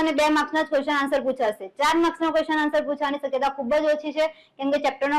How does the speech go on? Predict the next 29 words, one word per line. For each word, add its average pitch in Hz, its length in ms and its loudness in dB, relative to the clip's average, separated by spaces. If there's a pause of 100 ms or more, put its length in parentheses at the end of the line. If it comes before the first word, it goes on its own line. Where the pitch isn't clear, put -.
ગુણભાર 277 480 4
છે 302 140 4 (480)
એક, 302 100 2 (120)
બે 254 180 2
અને 240 180 0 (120)
ત્રણ 254 260 2
માર્ક્સ 196 260 -6
માટેનો. 180 340 -8 (560)
ચલો, 240 220 0 (140)
ત્યાર 349 260 0
પછી 302 380 0 (380)
નીચે 302 340 0
આપેલ 349 280 2 (140)
રાસાયણિક 330 440 2
પ્રક્રિયા 320 360 2
માટે 294 300 2
સંતુલિત 320 580 -2
રાસાયણિક 330 560 0
સમીકરણ 302 540 0
લખો. 311 240 2 (300)
તો 302 100 0
અહીંયા 339 240 2
જુઓ 339 160 2
આપેલું 330 340 2
છે 311 100 2 (140)
ઝિંક 339 400 2 (720)
પ્લસ 320 340 4 (320)
સિલ્વર 311 500 4 (380)
નાઇટ્રાઇટ. 269 500 2